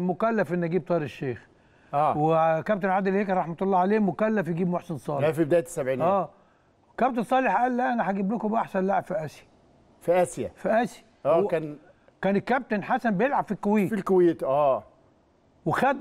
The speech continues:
Speaker 1: ما كانش حد يعرفه في مصر. حد
Speaker 2: أها.
Speaker 1: شافه اتفرج عليه.
Speaker 2: آه.
Speaker 1: يعني هو مضى الزمالك وسافر.
Speaker 2: آه.
Speaker 1: الكرة وقفت وبتاع و-، فهو مين، مين قال؟ واحد اسمه حسن شحاتة.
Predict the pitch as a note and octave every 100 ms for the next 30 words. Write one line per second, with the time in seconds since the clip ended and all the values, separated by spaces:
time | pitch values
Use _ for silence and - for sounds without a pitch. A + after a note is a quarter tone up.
0 | - - F#3 - A#3+ - F3+ B3 A3+ F#3+
1 | B3 F#3 D#3+ A3 G#3 - _ _ _ -
2 | G3+ C#3 C3 A3+ A#3 E3 - A3 F3+ E3
3 | G3 D#3 - C3 C3+ B2 E3+ F#3+ A#3+ B3+
4 | B3 F3+ G#3+ B3+ G3+ F#3 G3 G3 - _
5 | _ _ B2+ B2+ G2+ - G#3+ F#3 A3 G3+
6 | F3+ C#3 C3 G#3 F3+ D#3+ _ _ _ _
7 | _ _ _ - _ _ _ - D#3 A3+
8 | C4 A#3 F#3 F3+ B3+ A3 B3 A#3 A#3 B3
9 | A3 G3+ G#3 G3 E3+ F#3 F3 D#3 C#3+ C#3
10 | -